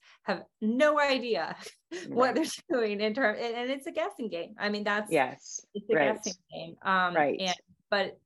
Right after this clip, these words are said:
Speaker 1: so much of publishers don't know their backlists. And if you had to ask a publisher, "What book is, do you have that's most similar to Gone Girl?"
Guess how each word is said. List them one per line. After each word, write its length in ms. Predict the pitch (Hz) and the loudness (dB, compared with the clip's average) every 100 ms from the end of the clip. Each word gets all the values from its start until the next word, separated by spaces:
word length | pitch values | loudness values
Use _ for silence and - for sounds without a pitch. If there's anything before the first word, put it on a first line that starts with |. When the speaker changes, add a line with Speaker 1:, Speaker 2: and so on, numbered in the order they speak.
| _ | _
Speaker 1:
so 240 | - - 220 | -6 2 2
much 320 | 226 220 220 | 4 2 0
of 200 | 202 - | -6 -6
publishers 460 | - 190 190 185 175 | -6 -4 -2 -4 -6
don't 340 | - 180 180 | -2 -2 -2
know 220 | 175 165 | -4 -2
their 120 | 156 151 | -2 -4
backlists. 640 | 147 147 - 160 147 - | -4 -6 -6 -6 -8 -14
And 100 | 156 | -14
if 120 | 156 | -10
you 100 | 180 | -8
had 200 | 185 170 | -4 -4
to 100 | - | -2
ask 220 | - 165 - | -4 -6 -6
a 40 | |
publisher, 380 | 160 160 156 165 | -6 -6 -6 -8
"What 320 | 160 175 - | -2 -2 -2
book 220 | 170 - - | -6 -6 -10
is, 220 | - - _ _ _ _ | -16 -16 _ _ _ _
do 80 | 180 | -6
you 100 | 170 | -4
have 180 | 160 156 | -4 -6
that's 200 | 151 - | -8 -8
most 220 | 160 160 | -8 -6
similar 220 | 170 156 | -8 -8
to 60 | 147 | -8
Gone 280 | 151 151 156 | -6 -6 -4
Girl?" 280 | 151 143 | -6 -6